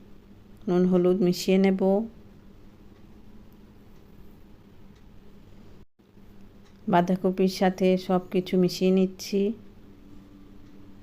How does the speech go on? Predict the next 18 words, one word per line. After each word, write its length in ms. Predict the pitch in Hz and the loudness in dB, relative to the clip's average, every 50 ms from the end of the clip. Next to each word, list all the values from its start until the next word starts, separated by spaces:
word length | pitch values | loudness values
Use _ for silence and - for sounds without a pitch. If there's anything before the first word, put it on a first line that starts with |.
| - - | -10 -6
মশলা, 500 | 185 175 165 160 - 180 175 175 175 175 175 170 175 | -4 -4 -4 -4 -2 0 0 2 2 2 2 2 2
আলু, 380 | 175 175 175 175 175 170 170 170 175 185 180 - - - - - - - - - - - - - - - - - - - - - - - - - | 0 0 0 0 0 0 0 0 -2 -4 -6 -12 -18 -20 -20 -20 -20 -20 -20 -20 -20 -20 -20 -20 -20 -20 -20 -20 -20 -20 -20 -20 -20 -14 -6 -2
নুন 280 | 185 175 165 170 165 175 165 | -2 0 0 0 -2 -2 -2
হলুদ 400 | 170 175 170 170 175 180 185 202 | -2 -2 0 0 0 0 0 0
মিশিয়ে 420 | 208 175 170 165 165 - 180 175 185 185 185 | 0 -2 -2 -4 -4 -4 -2 0 0 0 0
ঢাকা 280 | 180 165 165 160 175 175 | -2 -4 -4 -2 -2 0
দিয়ে 180 | 175 180 180 175 | 2 2 2 2
রাখবো 320 | 180 175 170 175 - 185 180 | 2 0 -2 -2 -4 -6 -6
কিছুক্ষণের 640 | 180 - 170 160 180 180 - - 180 180 175 175 180 | -4 -6 -8 -8 -8 -8 -4 -2 0 0 0 0 0
জন্য। 280 | - 180 175 175 175 175 180 190 226 220 214 - - | -2 -2 0 0 0 -2 -2 -2 -4 -6 -10 -12 -6
বাঁধাকপিটা 640 | 190 180 170 175 180 175 175 180 180 185 180 - 180 175 | -4 -4 -2 -2 -2 -4 -4 -4 -6 -6 -4 -2 -2 -2
নরম 320 | 175 170 170 175 175 180 | 0 0 0 0 0 0
হওয়ার 260 | 180 185 180 175 175 175 | 0 0 0 0 -2 -2
জন্য 220 | - 185 180 180 180 180 | -2 -2 0 0 0 0
ঢাকা 260 | 185 170 156 160 170 170 | -2 -2 -2 -2 -2 -2
দিয়ে 200 | 175 180 180 185 | -2 0 0 0
রাখতে 340 | 180 170 175 - - - 180 | 0 -2 -4 -6 -6 -4 -2
হবে। 340 | 190 190 180 185 190 185 | 0 0 0 0 0 0